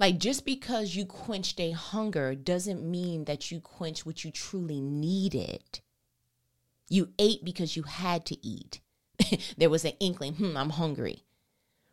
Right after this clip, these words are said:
But did you eat according to what's going to sustain you? Did you choose relationships according to what's going to sustain you?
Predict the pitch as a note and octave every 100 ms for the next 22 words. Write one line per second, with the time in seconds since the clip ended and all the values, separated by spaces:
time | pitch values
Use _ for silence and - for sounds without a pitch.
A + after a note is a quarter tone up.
0 | _ G3 F3+ F3 F3+ - A3+ C#4+ D4+ -
1 | A3+ A3 G3+ G3 - F3 D#3+ D#3+ E3 -
2 | E3 D3 D3 D3 - C3+ - C#3 - F#2+
3 | D3 - - _ _ _ _ _ _ _
4 | _ _ _ _ _ - G3 F3 - C4
5 | C#4 C#4+ A3+ G3 F#3 G3 - D#3+ - E3
6 | E3 - - F3 D#3 - D3+ D3 D3 -
7 | C#3+ C3+ C3 - B2+ - C#3 D3+ - -